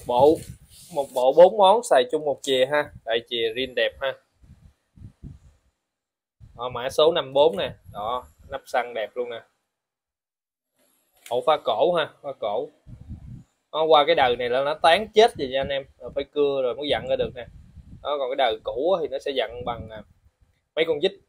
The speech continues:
Nó cái đó mình phá cổ cũng như không. Người ta nếu người ta lấy, lấy xe, ta lại lấy con vít ta mở mấy con, cái con này ra là xong. Ở bởi vì sau này nó làm chết vậy luôn ha, phải cưa mới lấy ra được. Ở bộ này em bán là chín trăm ha,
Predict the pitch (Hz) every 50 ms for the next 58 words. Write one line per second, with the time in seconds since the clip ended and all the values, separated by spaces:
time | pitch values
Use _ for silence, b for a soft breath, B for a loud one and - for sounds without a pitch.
0 | _ _ _ _ _ - 139 143 156 156 170 160 156 151 127 - - 143 147 170
1 | - - 110 123 156 170 165 143 - - 131 127 131 - _ _ - 127 113 120
2 | 127 127 131 131 131 139 156 160 135 - 135 135 151 151 151 151 151 165 185 -
3 | - 139 131 131 135 147 - b b b b b b b _ _ _ - 123 120
4 | 127 120 117 120 127 135 151 165 160 151 147 160 165 - 143 143 123 117 107 117
5 | 139 156 160 - 147 131 131 131 123 - - 160 156 - 139 131 127 117 113 120
6 | 127 123 120 - - 135 127 123 123 _ _ _ - _ _ - 123 131 131 127
7 | 123 120 117 - 139 127 127 127 127 117 120 135 135 120 107 - - 156 175 -
8 | - 135 120 123 123 127 139 135 131 - _ - 117 120 - - 143 139 135 131
9 | 127 143 147 147 151 165 170 156 131 113 107 - _ _ _ _ _ _ _ _
10 | _ _ _ _ - 135 135 131 127 127 123 120 127 131 143 165 170 151 - 170
11 | 175 202 208 190 151 143 143 147 143 131